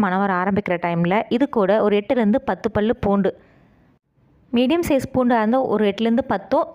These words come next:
ரொம்ப பொடி பூண்டா இருந்தா ஒரு பதினஞ்சு பல் பூண்டும் சேர்த்துக்கோங்க. சேர்த்துட்டு இந்த பூண்டோட மேல் தோல் நல்லா சுருங்க வரணும், அந்த அளவுக்கு நல்லா வதக்கி எடுத்துக்கலாம். ஒரு ரெண்டுலேருந்து மூணு நிமிஷத்துக்கிட்ட நல்லா வதக்கி எடுத்தோம்னா இந்த மேல் தோல் நல்லா சுருங்க வர ஆரம்பிக்கும். அந்த டைம்ல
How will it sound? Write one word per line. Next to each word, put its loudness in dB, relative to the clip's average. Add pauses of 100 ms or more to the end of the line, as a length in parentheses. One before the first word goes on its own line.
(120)
ரொம்ப 0
பொடி 0
பூண்டா 2
இருந்தா 0
ஒரு -4
பதினஞ்சு 0
பல் -2
பூண்டும் 0
சேர்த்துக்கோங்க. 0 (800)
சேர்த்துட்டு 0 (120)
இந்த 2
பூண்டோட 2 (160)
மேல் 2
தோல் 2
நல்லா 2 (100)
சுருங்க 2 (120)
வரணும், 0 (120)
அந்த 2
அளவுக்கு 2
நல்லா 0
வதக்கி -2
எடுத்துக்கலாம். -2 (760)
ஒரு 2
ரெண்டுலேருந்து 0
மூணு 4
நிமிஷத்துக்கிட்ட -2
நல்லா 2
வதக்கி -2
எடுத்தோம்னா 0 (380)
இந்த 2
மேல் 2
தோல் 2
நல்லா 0
சுருங்க 2
வர 0 (100)
ஆரம்பிக்கும். 0 (100)
அந்த 2
டைம்ல 2